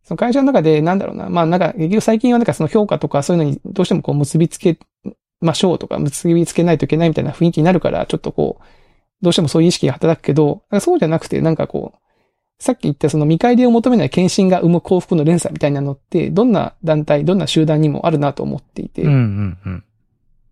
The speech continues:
Speaker 1: その、永山さんとか僕とかが、そのね、ハテナっていう会社で、それこそな、ホタテの司会してますとかも、まあ、一個のそれじゃないですか。
Speaker 2: うんうん。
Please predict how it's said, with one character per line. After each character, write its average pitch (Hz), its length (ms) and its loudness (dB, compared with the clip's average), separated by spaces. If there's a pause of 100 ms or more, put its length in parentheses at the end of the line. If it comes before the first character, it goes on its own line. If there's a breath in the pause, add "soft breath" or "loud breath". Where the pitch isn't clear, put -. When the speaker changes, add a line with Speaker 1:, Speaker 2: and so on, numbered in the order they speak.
(200)
Speaker 1:
そ 175 140 0
の、 160 200 0
永 175 200 2
山 240 140 2
さ 240 120 2
ん 226 60 2
と 233 80 2
か 165 100 2
僕 147 220 -2
と 175 140 0
か 127 180 2
が、 143 220 -4 (160)
そ - 140 -10
の 147 60 -4
ね、 160 180 -2
ハ - 120 -10
テ 170 80 2
ナ 147 60 0
っ - 20 -8
て - 80 -4
い - 20 -2
う - 40 -8
会 156 140 0
社 151 100 0
で、 151 220 2 (500)
そ - 80 -8
れ 214 60 -2
こ 214 60 0
そ 160 120 0
な、 139 140 -2
ホ 180 120 -2
タ 180 100 0
テ 180 80 2
の 170 100 0
司 - 80 -6
会 170 140 2
し - 40 -4
て 170 100 0
ま 170 100 0
す - 120 -4
と - 80 -10
か 139 60 -6
も、 135 140 -6 (320)
ま 214 100 0
あ、 - 20 4
一 226 60 4
個 - 120 -2
の 113 80 -4
そ 151 100 0
れ 143 60 2
じ 143 60 0
ゃ 135 40 0
な 113 60 -6
い - 20 -8
で 123 40 -10
す - 80 -16
か。 - 140 -10 (100)
Speaker 2:
う 156 40 0
ん 147 40 4
う - 20 4
ん。 107 400 -2